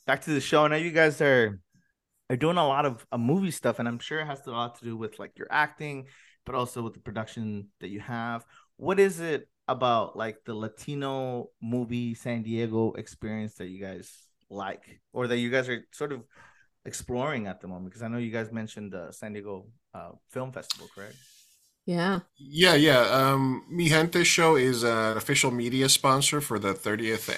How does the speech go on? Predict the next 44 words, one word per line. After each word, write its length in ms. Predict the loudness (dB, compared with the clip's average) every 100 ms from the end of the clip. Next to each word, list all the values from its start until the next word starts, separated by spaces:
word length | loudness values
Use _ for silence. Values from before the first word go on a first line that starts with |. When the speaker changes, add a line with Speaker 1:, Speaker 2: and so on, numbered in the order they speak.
| -2
Speaker 3:
uh, 420 | 0 0 0 0
anniv-, 280 | -2 -4 -6
anniversary 560 | -6 -2 2 2 2 0
of 100 | -2
the 60 |
San 240 | -2 -2 -2
Diego 240 | -2 0
Latino 320 | -2 -2 -4
Film 260 | -4 -4 -6
Festival. 560 | -4 -2 -2 -4 -8 -6
Uh, 240 | -2 0 -2
it's 120 | 0
happening 340 | -2 -2 -4
in 140 | -4 -2
Mission 340 | 0 0 0
Valley 340 | 0 0 0
from 220 | -2 -4 -4
the 80 |
ninth 360 | -4 -4 -4 -4
to 80 | -6
the 100 | -6
nineteenth. 720 | -4 -6 -8 -8 -8 -10 -16 _ _ -18
Speaker 1:
Okay. 200 | -14 -14 -16 -8
Speaker 3:
Um, 260 | -4 -2 0
so 220 | 2 2
if 120 | 2
any, 300 | 0 0 0
if 160 | 0 0
you 220 | 2 6
or 100 | 8
any 180 | 8 6
of 60 |
your 140 | 4 4
listeners 520 | 4 4 2 2 2
wanna 220 | 2 2
go 240 | 4 4 6
check 240 | 4 4
out 160 | 2 2
some, 480 | 2 2 0 -2
some 240 | -2 0 2
movies 400 | 2 4 4 4
for 140 | 2
the 80 | 0
thirtieth, 560 | 2 2 2 0 -4